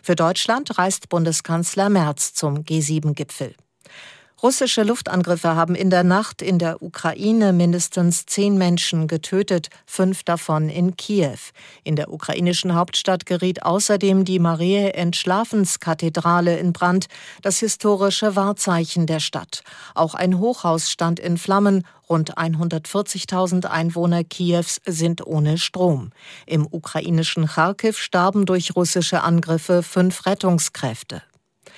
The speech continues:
Die geplante Aufhebung der Einkommensgrenze, ab der Kinder für die Pflege ihrer Eltern aufkommen müssen, stößt auch in den Reihen der Regierung auf Widerstand. Die Pflegebeauftragte der Bundesregierung und C-S-U-Politikerin Staffler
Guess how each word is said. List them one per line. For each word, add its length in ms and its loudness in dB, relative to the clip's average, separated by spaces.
Die 160 4
geplante 540 2
Aufhebung 720 2
der 320 2
Einkommensgrenze, 1300 0
ab 160 -2
der 240 0
Kinder 420 0
für 160 -4
die 220 0
Pflege 420 0
ihrer 340 0
Eltern 460 2
aufkommen 640 0
müssen, 380 0
stößt 480 0
auch 220 0
in 160 0
den 180 2
Reihen 380 2
der 180 0
Regierung 580 2
auf 240 -4
Widerstand. 840 -2
Die 180 -4
Pflegebeauftragte 1120 -2
der 140 -2
Bundesregierung 1000 0
und 240 -4
C-S-U-Politikerin 1400 -2
Staffler 560 2